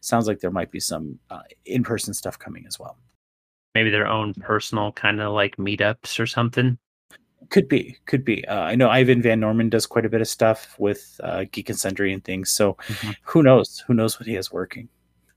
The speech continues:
Speaker 2: Yeah. Must
Speaker 1: Maybe
Speaker 2: be
Speaker 1: it'll be
Speaker 2: hard without being able to go to these cons, 'cause I know it's a ton of business,
Speaker 1: Oh,
Speaker 2: especially if
Speaker 1: yeah.
Speaker 2: you're,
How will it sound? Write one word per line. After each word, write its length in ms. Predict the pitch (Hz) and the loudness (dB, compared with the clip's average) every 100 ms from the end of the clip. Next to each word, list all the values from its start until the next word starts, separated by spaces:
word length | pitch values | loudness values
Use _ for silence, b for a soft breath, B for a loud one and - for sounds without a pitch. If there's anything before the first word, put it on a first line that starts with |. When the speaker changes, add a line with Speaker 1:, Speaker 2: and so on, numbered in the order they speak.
| _ _ _ | _ _ _
Speaker 2:
Yeah. 180 | 113 98 - _ b b b b _ | -12 -12 -14 _ b b b b _
Must 160 | 139 104 | -2 2
Speaker 1:
Maybe 100 | 180 | 2
Speaker 2:
be 40 | |
Speaker 1:
it'll 80 | 131 | 4
be 40 | 123 | 4
Speaker 2:
hard 380 | 151 151 110 - _ _ | 6 4 0 -6 _ _
without 340 | 127 123 113 113 | -2 2 2 2
being 160 | 113 | 0
able 160 | 113 110 | 0 0
to 60 | 107 | 0
go 120 | 113 | 0
to 60 | |
these 200 | 107 101 | 0 -2
cons, 440 | - 117 123 117 101 | -4 0 2 0 -4
'cause 120 | - | -8
I 60 | 101 | -2
know 120 | 113 | 0
it's 120 | 113 | -2
a 60 | 107 | -4
ton 300 | - - 113 | -8 -2 0
of 60 | 95 | 0
business, 640 | 104 110 - 101 - - - _ - | 0 -2 -4 -8 -8 -10 -14 _ 0
Speaker 1:
Oh, 40 | |
Speaker 2:
especially 500 | 127 139 135 123 127 | 8 8 8 6 6
if 60 | 131 | 8
Speaker 1:
yeah. 300 | 123 95 95 | 8 6 4
Speaker 2:
you're, 320 | 101 98 | 2 2